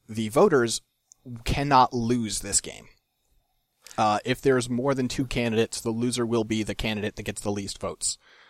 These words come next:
The winner will be, of course, the candidate that gets the most votes.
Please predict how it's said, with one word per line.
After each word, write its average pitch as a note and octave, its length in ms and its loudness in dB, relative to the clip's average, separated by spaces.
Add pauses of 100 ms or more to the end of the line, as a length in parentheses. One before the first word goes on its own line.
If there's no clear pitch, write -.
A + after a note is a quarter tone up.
(280)
The A2+ 140 -2
winner A2+ 220 2
will A2 100 0
be, G#2 160 0
of G2 100 -4
course, - 220 -4
the G2+ 80 -6
candidate F#2 320 -6
that - 60 -12
gets A2+ 180 -12
the G#2 80 -6
most E2+ 240 -8
votes. - 360 -12